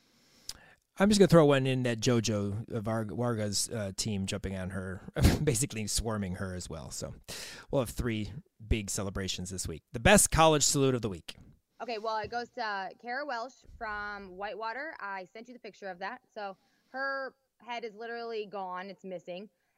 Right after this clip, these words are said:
Speaker 2: And then this is just a fun one to add in there. Sophia Reddy, after her beam routine at the Region Five Insider Classic, she's preparing for college salutes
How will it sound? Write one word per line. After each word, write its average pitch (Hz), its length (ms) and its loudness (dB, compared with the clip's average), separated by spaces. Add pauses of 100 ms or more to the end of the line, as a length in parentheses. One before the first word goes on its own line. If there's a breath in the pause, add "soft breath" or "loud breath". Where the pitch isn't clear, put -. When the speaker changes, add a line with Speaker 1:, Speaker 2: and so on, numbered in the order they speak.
(120)
Speaker 2:
And 214 640 -8
then 240 320 -6
this 262 200 -10
is 277 120 -18
just 277 140 -18
a 302 80 -14
fun 247 240 -8
one 247 160 -8
to 226 40 -12
add 226 180 -8
in 233 120 -10
there. 226 220 -12
Sophia 233 420 -12
Reddy, 214 420 -10 (120)
after 220 220 -12
her 220 80 -12
beam 202 180 -12
routine 233 340 -12
at 214 200 -12
the 202 140 -10
Region 240 220 -12
Five 247 200 -4
Insider 247 340 -8
Classic, 269 420 -10
she's - 220 -20
preparing 269 460 -12
for 220 120 -18
college 190 340 -8
salutes 202 360 -14